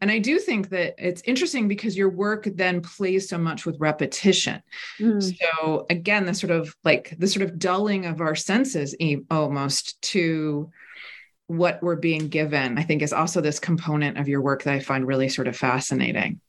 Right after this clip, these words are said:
Speaker 2: Oh, interesting.
Speaker 1: I'm interested to sort of think about how you then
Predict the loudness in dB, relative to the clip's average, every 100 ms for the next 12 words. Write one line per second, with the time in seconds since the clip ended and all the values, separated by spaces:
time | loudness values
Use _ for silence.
0 | _ -2 0 0 0 -2 -6 -2 -2 -2
1 | -8 _ _ -16 -16 -18 -20 _ -4 0
2 | 0 0 -2 0 -2 -2 -2 0 0 0
3 | -4 -4 0 0 -2 -4 -4 0 0 0
4 | -2 -6 -8 -2 0 2 0 0 0 0
5 | 0 0 2 2 0 -2